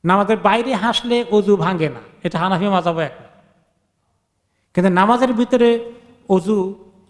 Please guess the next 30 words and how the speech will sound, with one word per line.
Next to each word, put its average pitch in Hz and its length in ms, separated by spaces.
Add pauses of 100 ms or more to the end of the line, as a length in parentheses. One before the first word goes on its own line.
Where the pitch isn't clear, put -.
(800)
আহ, 180 220
অজু 208 260
শেষ, 208 160
নামাজের 180 380
শেষ। 156 240 (160)
ওনাদের 214 380
যে 196 120 (100)
হাদিসটা 220 400
আছে, 151 640 (540)
এই 220 160
হাদিসটার 208 920
ভাষা 180 320
হচ্ছে, 180 340
বক্তব্য 160 440
হচ্ছে 156 500 (760)
যে 160 100
একবার 208 480
নাকি 202 320
রাসূলুল্লাহ 170 800
সাল্লাল্লাহু 165 140
আলাইহি 160 100
ওয়াসাল্লাম 165 240
যখন 160 200
নামাজ 156 380
পড়াচ্ছিলেন, 185 580 (680)
কিছু 165 220
সাহাবী 175 500 (440)
আসছিলেন 214 520
মসজিদের 156 400
দিকে, 151 300